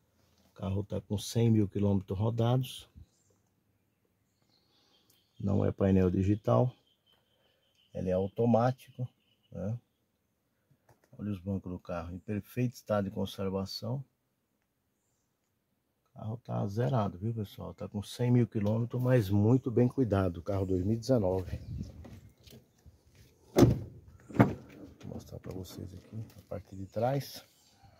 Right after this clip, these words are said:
Olha aí, ó, os bancos dele muito bem hidratado.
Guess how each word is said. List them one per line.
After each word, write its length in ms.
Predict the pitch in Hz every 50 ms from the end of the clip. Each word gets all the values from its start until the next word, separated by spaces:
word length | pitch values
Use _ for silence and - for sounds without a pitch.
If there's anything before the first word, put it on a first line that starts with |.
| _ _ _ _ _ _ _ _ _ _ _ _ _ _ _ _ _ _ _
Olha 140 | - 92 95
aí, 80 | 90 85
ó, 60 | 80 - _ _ _ _
os 100 | - 95 95
bancos 360 | 90 - 117 120 120 - 104
dele 240 | 101 107 110 110 107
muito 400 | 104 107 123 139 143 135 - 110
bem 200 | 98 110 110 110
hidratado. 760 | 107 104 104 104 101 - - - - 113 123 131 131 123